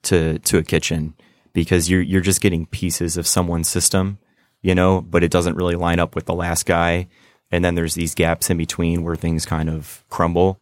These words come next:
a little bit. Um, so the first, you know, I would say six months were, were pretty difficult, just kind of getting things in line. Now, both restaurants were extremely popular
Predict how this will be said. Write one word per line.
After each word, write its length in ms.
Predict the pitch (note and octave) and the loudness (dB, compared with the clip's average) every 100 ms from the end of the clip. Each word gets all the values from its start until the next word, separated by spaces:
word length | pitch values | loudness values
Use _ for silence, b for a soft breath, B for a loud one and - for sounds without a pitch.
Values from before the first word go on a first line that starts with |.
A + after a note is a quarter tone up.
| - | -6
a 60 | F#2 | 0
little 240 | F#2 F2+ | 4 4
bit. 280 | F#2 G2 G2+ B B B B B | 4 2 0 B B B B B
Um, 580 | F2 F2 E2+ E2+ E2 D#2+ - | 2 4 4 2 0 -2 -2
so 240 | - F2+ | 2 2
the 80 | E2+ | 2
first, 520 | - G2+ F#2 - - | 2 2 2 -2 0
you 140 | F#2 | 2
know, 340 | F2 E2+ E2 D#2+ | 4 4 2 0
I 120 | F2 | 0
would 160 | E2+ F2 | 0 0
say 220 | - E2+ | 0 0
six 320 | E2 - - | 2 0 0
months 320 | F2+ E2 D#2+ - | 0 0 0 -2
were, 400 | E2+ E2+ D#2+ C#2+ | -2 0 -4 0
were 180 | F#2 | 0
pretty 300 | E2+ - F2+ | 0 0 0
difficult, 540 | E2+ E2+ - - E2+ D#2 | 2 0 0 0 0 0
just 180 | E2+ - | -4 -2
kind 220 | G2 E2+ | -2 -2
of 140 | D#2+ | -4
getting 320 | D#2+ F2 D#2+ D#2+ | 0 0 0 -2
things 400 | - E2 E2 - | -2 -2 -2 -2
in 160 | E2+ | -2
line. 260 | D#2+ D#2+ D#2 B B B F#2 | 0 -2 -4 B B B -2
Now, 120 | F2 | 2
both 240 | B2 B2 G#2 | 2 2 4
restaurants 500 | G#2+ - E2+ E2+ F#2 | 2 2 0 0 2
were 240 | F2 E2+ | 4 4
extremely 400 | - - G2+ E2 | 2 0 2 2
popular 680 | E2+ D#2+ - E2 D2 C#2+ | -2 -2 -2 -4 -4 -8